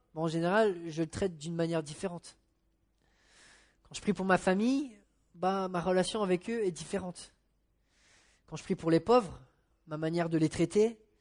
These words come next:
est différente. Quand je prie pour mon église, ma manière de m'engager est différente.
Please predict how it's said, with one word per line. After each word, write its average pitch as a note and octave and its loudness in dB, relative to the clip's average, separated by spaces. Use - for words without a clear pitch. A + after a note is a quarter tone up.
est D3+ -2
différente. F3 -2
Quand - -14
je - -12
prie F#3+ -4
pour F3 -2
mon F3 0
église, F3+ 0
ma D3 -12
manière E3 0
de E3+ 2
m'engager E3+ 2
est D3+ -10
différente. D#3+ -10